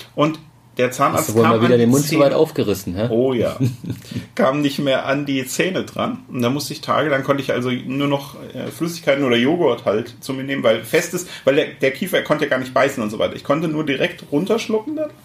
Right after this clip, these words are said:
Speaker 2: Mhm.
Speaker 1: Und, ähm, genau, das hat dann zwei, drei Tage mit Medikamenten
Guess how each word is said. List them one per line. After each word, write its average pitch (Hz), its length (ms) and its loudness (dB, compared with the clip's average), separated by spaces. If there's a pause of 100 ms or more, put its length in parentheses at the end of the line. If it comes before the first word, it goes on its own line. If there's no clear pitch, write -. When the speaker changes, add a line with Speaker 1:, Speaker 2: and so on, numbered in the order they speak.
(160)
Speaker 2:
Mhm. 110 360 -2 (200)
Speaker 1:
Und, 147 640 2
ähm, 131 640 0 (800)
genau, 113 240 4
das 107 120 -4
hat 131 120 -2
dann 123 260 2 (100)
zwei, 113 180 0
drei 120 180 0
Tage 123 320 -4
mit 131 140 -8
Medikamenten 143 760 -4